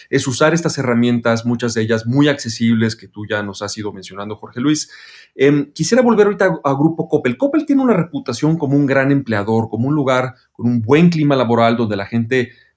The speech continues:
tiene carreras largas, eh, con un importante grado de lealtad y de satisfacción. Entonces, quisiera abordar el tema de la experiencia del cliente como algo que no es solamente de la empresa hacia afuera, sino que también es ese marketing o ese branding interno,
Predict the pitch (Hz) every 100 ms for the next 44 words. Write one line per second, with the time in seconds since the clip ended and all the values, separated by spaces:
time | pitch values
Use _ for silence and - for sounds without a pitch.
0 | _ 127 127 117 113 120 117 113 120 139
1 | 139 135 131 - - _ _ - 95 104
2 | 110 120 113 - 113 113 113 113 113 101
3 | 98 98 107 107 101 - 107 107 120 -
4 | 156 151 - - _ - 185 - 175 247
5 | 277 277 233 208 190 190 - _ 135 -
6 | 165 165 165 139 120 113 - 131 160 196
7 | 208 180 165 147 143 - 120 127 135 139
8 | 123 151 220 - 175 156 147 143 139 120
9 | 107 - 123 139 127 120 110 92 87 _
10 | _ _ - 123 120 120 120 120 131 135
11 | 139 123 120 117 127 135 123 127 139 120
12 | 127 120 120 117 117 117 120 107 104 127
13 | 156 151 101 107